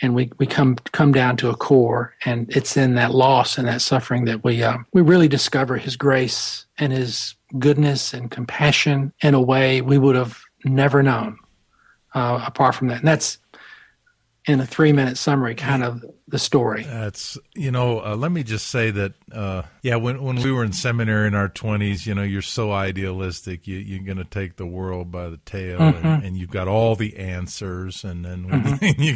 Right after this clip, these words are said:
Speaker 2: get older, you don't even know the questions anymore. But one thing that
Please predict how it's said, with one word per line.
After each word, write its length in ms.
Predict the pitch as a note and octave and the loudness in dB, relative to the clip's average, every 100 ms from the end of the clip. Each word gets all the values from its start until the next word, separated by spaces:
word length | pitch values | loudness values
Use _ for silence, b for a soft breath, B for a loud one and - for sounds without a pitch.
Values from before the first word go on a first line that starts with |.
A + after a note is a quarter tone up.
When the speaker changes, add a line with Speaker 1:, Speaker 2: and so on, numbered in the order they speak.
| - | -4
Speaker 2:
get 140 | F3+ D3+ | -8 -4
older, 300 | C3 C#3 B2+ | -4 -2 -2
you 140 | A2 G#2+ | -4 -4
don't 160 | G#2+ | -4
even 180 | G#2+ G#2 | -4 -4
know 160 | G#2+ G2+ | -4 -6
the 80 | |
questions 600 | F2 - A2+ - G2+ F2+ | -8 -6 -4 -4 -6 -6
anymore. 520 | F#2+ F#2+ F#2 F#2 F#2 - | -6 -6 -6 -8 -8 -6
But 280 | A#2+ A#2 - - _ _ _ | -4 -4 -6 -16 _ _ _
one 320 | C3 B2+ F#3+ | -6 -2 -2
thing 300 | F#3+ B2 A2 | 0 0 0
that 340 | G2+ G2 G2 | 0 -2 -4